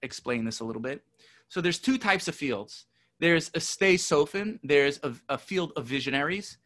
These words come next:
a field of seeing. What that field is, it was a type of field that there was a lookout tower on top, and people were able to see all the way to the end of the field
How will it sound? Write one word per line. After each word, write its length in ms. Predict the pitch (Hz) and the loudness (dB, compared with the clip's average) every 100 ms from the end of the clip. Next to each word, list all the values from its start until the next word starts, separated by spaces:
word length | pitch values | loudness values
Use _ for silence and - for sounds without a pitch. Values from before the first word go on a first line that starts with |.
| _ _ - | _ _ -12
a 40 | |
field 260 | - 165 139 | -2 -2 -2
of 80 | |
seeing. 460 | 139 156 156 185 185 - _ _ | -4 -4 -4 -6 -10 -18 _ _
What 140 | 143 | 0
that 200 | 175 175 | 4 4
field 380 | - - 190 175 | 2 -2 0 0
is, 260 | 160 185 160 | 2 0 0
it 40 | |
was 120 | 139 | -4
a 60 | 143 | -6
type 260 | - 165 160 | -2 -2 -2
of 80 | |
field 300 | - 185 175 | -8 -4 -2
that 80 | 139 | -2
there 80 | 147 | -4
was 100 | 123 | -6
a 60 | 123 | -6
lookout 400 | 160 170 147 - | -6 -2 -2 -2
tower 280 | 156 143 | -2 -2
on 220 | 139 143 147 | 0 -2 -2
top, 360 | 135 147 - - - - | -2 -2 -4 -16 -14 -6
and 180 | 147 | -4
people 280 | - 180 156 | -2 -4 -2
were 160 | 156 151 | 0 2
able 260 | 165 160 | 2 -2
to 120 | 147 139 | -4 -6
see 240 | - 165 - | -6 -6 -2
all 220 | 180 196 | -2 0
the 60 | |
way 120 | 175 170 | -2 -4
to 140 | 175 | -4
the 140 | 151 165 | -4 -2
end 180 | 180 | -2
of 60 | 156 | -2
the 80 | 143 | -6
field 420 | - 175 151 127 | -6 -2 0 -2